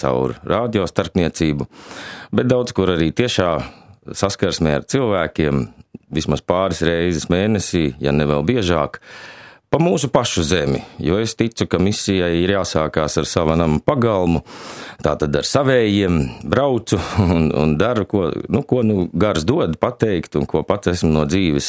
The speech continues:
samācīts, to arī dalos. Un lūk, viena no tādiem misijas pasākumiem mums ir tāds ar smaidu, <clears throat> programma, ko, ko mēs nosaucām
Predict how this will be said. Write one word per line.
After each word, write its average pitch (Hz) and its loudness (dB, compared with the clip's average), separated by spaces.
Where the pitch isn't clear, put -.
samācīts, 92 0
to 104 2
arī 87 2
dalos. 80 0
Un 180 2
lūk, 135 2
viena 135 2
no 110 2
tādiem 107 2
misijas 127 0
pasākumiem 117 2
mums 123 2
ir 98 0
tāds 95 0
ar 71 -4
smaidu, 156 2
<clears throat> 101 -2
programma, 98 2
ko, 80 2
ko 76 0
mēs 78 2
nosaucām 78 0